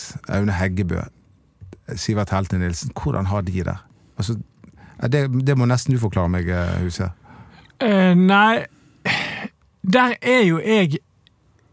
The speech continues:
Speaker 2: litt rar, eh, hvis jeg skal relatere det til,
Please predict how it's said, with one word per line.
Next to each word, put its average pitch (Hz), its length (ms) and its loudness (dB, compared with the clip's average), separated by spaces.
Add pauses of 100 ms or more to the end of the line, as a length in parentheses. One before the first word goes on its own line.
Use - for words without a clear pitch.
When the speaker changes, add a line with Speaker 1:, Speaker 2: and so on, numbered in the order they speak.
(160)
Speaker 2:
litt 185 320 2
rar, 117 560 -4 (460)
eh, 123 760 -2
hvis 156 240 -2
jeg 160 80 0
skal 139 220 -2
relatere 139 500 0
det 123 180 0
til, 127 200 -4